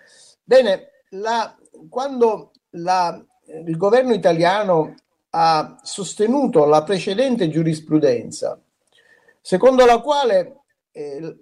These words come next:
la Corte Costituzionale più volte, i-, investita nel duemilatré, duemilatredici, con una serie di sentenze, aveva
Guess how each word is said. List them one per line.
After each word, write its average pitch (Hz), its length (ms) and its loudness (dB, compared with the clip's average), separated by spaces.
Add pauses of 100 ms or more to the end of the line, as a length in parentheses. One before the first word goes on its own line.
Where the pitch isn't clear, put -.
(120)
la 196 180 -8
Corte 277 320 -2
Costituzionale 190 960 -2
più 202 260 -8
volte, 180 880 0
i-, 151 420 -12
investita 170 680 -2
nel 135 120 -2
duemilatré, 156 680 2
duemilatredici, 147 880 -2
con 185 180 -10
una 233 160 -12
serie 285 240 -10
di 202 120 -18
sentenze, 165 840 -6 (340)
aveva 285 580 2